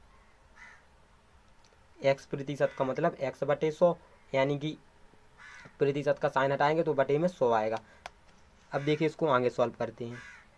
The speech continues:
देखिए,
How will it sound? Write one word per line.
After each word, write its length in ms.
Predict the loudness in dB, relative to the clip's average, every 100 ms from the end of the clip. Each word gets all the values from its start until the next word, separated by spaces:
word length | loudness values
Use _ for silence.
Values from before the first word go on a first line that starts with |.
| -20 -20 -20 -20 -20 -20 -20 -20 -20 -20 -20 -20 -20 -20 -20 -20 -14 -8 -6 -6 -10 -14 -20 -20 -20 _ -20 -20 -20 -20 -20 -20 -20 -20 _ -20 -20 -20 -20 _ -20 -20 -8
देखिए, 400 | -2 -2 -2 -10